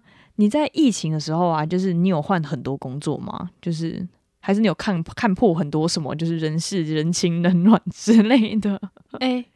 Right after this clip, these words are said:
Speaker 1: 还是就是其实也不是因为疫情关系，然后就换工作？
Speaker 2: 我跟你说。
Speaker 1: 因为你刚刚有提到那个新工作嘛。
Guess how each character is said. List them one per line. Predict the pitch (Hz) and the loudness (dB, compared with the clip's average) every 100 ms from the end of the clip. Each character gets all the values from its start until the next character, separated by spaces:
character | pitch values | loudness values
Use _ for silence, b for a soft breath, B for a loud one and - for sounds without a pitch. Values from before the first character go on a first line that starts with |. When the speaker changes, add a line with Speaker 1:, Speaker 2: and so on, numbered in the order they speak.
| - | -2
Speaker 1:
还 | 208 | 0
是 | 285 | 0
就 | 226 | 0
是 | 240 | 0
其 | 233 185 | 0 0
实 | 202 | 2
也 | |
不 | 151 170 | 2 0
是 | |
因 | 202 | 0
为 | 202 | 0
疫 | 220 | 0
情 | 156 | -2
关 | 160 170 | 0 0
系， | |
然 | 160 | 0
后 | 151 | -2
就 | 165 | 0
换 | 165 151 | -2 -2
工 | 139 156 | -8 -8
作？ | - 127 - _ _ _ - | -8 -8 -10 _ _ _ -10
Speaker 2:
我 | 214 | -2
跟 | 269 | 0
你 | 254 | 0
说。 | - 196 190 202 | -2 -6 -4 0
Speaker 1:
因 | |
为 | 247 | 2
你 | 175 | 4
刚 | 185 | 2
刚 | |
有 | 175 | 2
提 | 160 | 0
到 | 160 | -2
那 | 156 | -4
个 | 147 | -6
新 | - 156 160 | -6 -4 -2
工 | 156 160 | -2 -2
作 | - 160 | 0 -2
嘛。 | - - | -2 -10